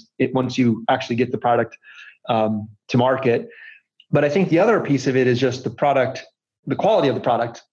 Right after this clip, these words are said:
um, because by going through all the quality procedures that you have to, to be, you know, compliant with all the various regs, uh, you're, you're sort of forced to follow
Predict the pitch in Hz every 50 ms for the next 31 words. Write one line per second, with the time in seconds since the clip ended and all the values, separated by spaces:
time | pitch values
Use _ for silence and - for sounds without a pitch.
0 | _ _ _ 131 135 131 131 127 123 120 120 117 113 107 113 - - _ _ _
1 | - _ 143 139 - - 196 - 127 - - - - 143 139 143 131 117 143 151
2 | 156 151 143 - - 143 147 147 147 143 143 139 131 127 - - - _ _ _
3 | _ _ _ _ _ 147 143 143 135 - 143 147 147 143 139 135 131 123 - 139
4 | 135 127 120 123 120 123 127 123 135 147 143 - 135 127 120 113 117 123 120 123
5 | 123 - - - 139 120 113 - 120 123 131 131 131 127 123 123 123 _ _ -
6 | - - - - - _ - 127 127 127 127 131 127 120 123 135 147 156 151 139
7 | - - - - - _ _ _ - - _ _ _ _ - 139 139 139 143 143
8 | 143 143 147 147 139 - 185 175 156 - - - - 165 180 180 170 170 - -
9 | - - - 156 139 - - - 151 156 160 160 151 143 143 139 139 135 139 135
10 | -